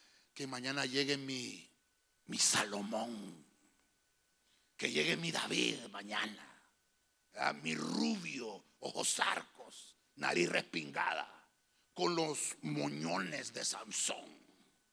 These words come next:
con la panza de", no, con esa no, ¿verdad? Es que, es que, hermano, las hermanas son bien exigentes, hermano. Yo le dije a una hermana, "Hermana, ¿y cuándo, cuándo nos comemos ese arroz?", le dije yo, ¿verdad?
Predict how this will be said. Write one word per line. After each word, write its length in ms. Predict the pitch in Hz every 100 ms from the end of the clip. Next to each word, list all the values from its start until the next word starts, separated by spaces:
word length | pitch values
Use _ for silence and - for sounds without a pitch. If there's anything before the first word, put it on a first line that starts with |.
| _ _ _ _ -
con 160 | 151
la 180 | 143 131
panza 460 | - 190 202 175 156
de", 80 | 214
no, 140 | 180
con 140 | 151
esa 180 | 160 156
no, 180 | 143 -
¿verdad? 340 | - 127 113 - - - - - - - _ _ _ -
Es 140 | -
que, 80 | 240
es 260 | 254 233
que, 80 | 262
hermano, 300 | 233 254 311
las 180 | 208 -
hermanas 340 | 143 147 -
son 160 | 202 214
bien 140 | 220
exigentes, 880 | 220 - 226 214 277 254 247 - - -
hermano. 340 | - - - _ _ _ _ - 466 453 415 - _ _ _ _ _ - _ -
Yo 120 | 165
le 120 | 196
dije 140 | 208 214
a 40 |
una 160 | 214 202
hermana, 400 | 208 262 240 190
"Hermana, 640 | 170 165 - 180 269 226
¿y 120 | 170
cuándo, 520 | - 202 233 190 147 -
cuándo 220 | 208 220
nos 100 | 190
comemos 320 | 190 220 214
ese 120 | 196
arroz?", 280 | 190 233 233
le 100 | 214
dije 220 | 202 202
yo, 200 | 226 233
¿verdad? 180 | 226